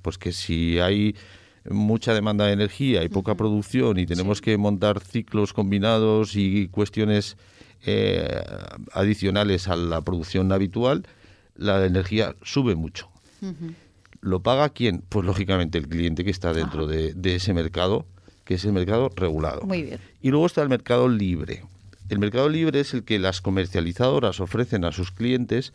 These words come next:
Speaker 2: Ujú.
Speaker 1: estableciendo un precio por los consumos y por las potencias,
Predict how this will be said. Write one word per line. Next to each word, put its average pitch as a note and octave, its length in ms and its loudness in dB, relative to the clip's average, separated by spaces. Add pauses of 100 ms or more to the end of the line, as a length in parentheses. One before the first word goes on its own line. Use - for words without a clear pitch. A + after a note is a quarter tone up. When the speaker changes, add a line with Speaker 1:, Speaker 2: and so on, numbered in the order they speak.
Speaker 2:
Ujú. G3+ 360 -8 (200)
Speaker 1:
estableciendo A#2 640 0
un C#3 100 -2
precio C3+ 600 0 (180)
por F#2+ 220 0
los F2 540 2
consumos E2+ 680 -2
y D#2 80 -4
por - 220 -10
las - 120 -12
potencias, G#2+ 680 -2